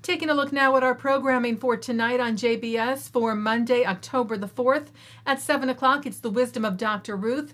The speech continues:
At seven thirty, a concert from Hazamir in Kfar Saba.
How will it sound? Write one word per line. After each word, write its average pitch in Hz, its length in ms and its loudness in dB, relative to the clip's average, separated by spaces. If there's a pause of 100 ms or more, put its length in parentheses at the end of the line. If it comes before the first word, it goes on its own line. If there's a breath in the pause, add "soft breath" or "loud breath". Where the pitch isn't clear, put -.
At 254 140 -4
seven 247 340 0
thirty, 269 400 2
a 214 120 -6
concert 262 520 -6
from 240 180 -2
Hazamir 226 840 0
in 247 120 2
Kfar 208 280 2
Saba. 208 600 2